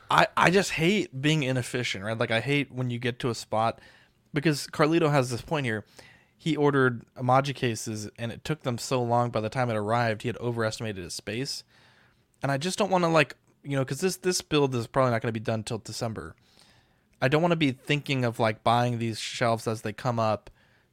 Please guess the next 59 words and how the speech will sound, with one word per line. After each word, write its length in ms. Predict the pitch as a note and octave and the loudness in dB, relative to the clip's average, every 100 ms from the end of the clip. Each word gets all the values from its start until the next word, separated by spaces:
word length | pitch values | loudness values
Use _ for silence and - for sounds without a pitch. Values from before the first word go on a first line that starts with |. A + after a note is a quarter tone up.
| _ B2 | _ -4
and, 260 | A2+ G#2+ | -4 -4
and 180 | A2+ A2+ | -6 -4
thinking, 340 | - B2+ C3+ | -4 -4 -4
like, 220 | A#2 A2+ A#2+ | -2 -2 0
"Oh, 120 | B2 | 0
I'm 120 | A#2 | 0
gonna 160 | A#2 A2+ | -2 0
have 260 | A#2 G#2+ | 0 -2
this 160 | A2+ A2 | -4 -6
space 400 | - A2+ G#2+ - | -6 -8 -8 -10
to 100 | A#2 | -10
do 160 | A2 G2+ | -10 -6
this 380 | A2 G2+ - | -6 -8 -10
and 120 | F#2 A2 | -10 -8
this 140 | A2 | -10
space 320 | - G#2+ G#2+ | -8 -8 -8
to 80 | - | -10
do 120 | A2 | -10
this." 420 | G#2+ A2 G2+ - - _ _ _ C3+ | -6 -6 -8 -12 -20 _ _ _ -6
And 100 | B2+ | -2
then 80 | |
I 80 | A#2 | -2
get 320 | A#2 B2 A#2 A#2+ | -2 -2 -2 -2
there 420 | G#2 F#2+ F#2+ - _ _ _ _ - | -4 -4 -8 -14 _ _ _ _ -6
and 80 | A#2 | -6
I 80 | |
can't 240 | A2 A#2 G#2+ | -4 -6 -6
do 140 | G#2 | -8
any 140 | G#2 F2 | -10 -12
of 180 | C#2+ | -14
it, 60 | A#1 | -10
right? 100 | G#2 | -8
I 40 | A2 | -8
just 220 | C3+ - | -8 -6
don't 140 | C3+ | -6
wanna 200 | A#2+ A#2+ | -4 -4
be 180 | A#2 A2 | -4 -8
inefficient 540 | G2+ G#2 A2 - G2 F#2+ | -8 -10 -10 -10 -12 -14
with 120 | - | -14
my 100 | F#2 | -14
time. 420 | - A2+ A2 A2 - - - _ _ _ _ - | -10 -10 -10 -12 -18 -20 -20 _ _ _ _ -2
Um, 500 | A#2+ A#2 A2 A2 A2+ _ | 0 0 -2 -8 -12 _
and 140 | D3 D#3 | 2 2
there, 120 | C#3+ | 4
there's 180 | D3 C#3+ | 4 4
also 260 | D3 D#3 | 2 2
other 240 | A2+ B2 C3+ | 2 2 2
things 240 | C#3 C3 | 0 0
I 40 | B2 | -2
need 120 | B2 | -2
to 80 | A#2 | -4
plan 320 | - B2+ A#2 | -2 0 0
out, 180 | A2+ G2+ | -2 -2
like 140 | A2 | -4
getting 220 | A#2+ A#2 A2+ | -4 -4 -4
internet 640 | A#2+ A#2 A#2 A2+ - - | -6 -4 -2 -4 -6 -10
to 60 | A#2+ | -8
the 100 | A2+ | -6
garage. 640 | A#2 A2 G#2+ G#2+ G#2 A2 | -2 -2 -2 -6 -8 -12